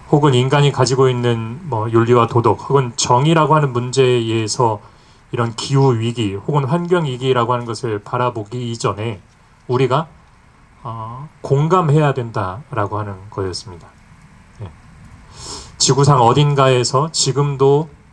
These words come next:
어, 그런 환경과 지구의 위기들 때문에 고통받고 있는 사람들의 입장을,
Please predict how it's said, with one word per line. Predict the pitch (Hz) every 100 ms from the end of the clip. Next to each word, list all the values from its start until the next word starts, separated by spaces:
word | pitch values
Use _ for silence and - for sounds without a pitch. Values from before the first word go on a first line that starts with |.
| 120
어, | 107 104 104 120
그런 | - 139 135 123 117 127 - -
환경과 | - 160 156 151 143 131 120 -
지구의 | - 143 131 131 123 113
위기들 | 131 151 151 143 131 123
때문에 | - 147 131 135 160
고통받고 | - - 165 151 147 -
있는 | 135 127
사람들의 | - 135 123 117 110
입장을, | 117 - - 117 110 120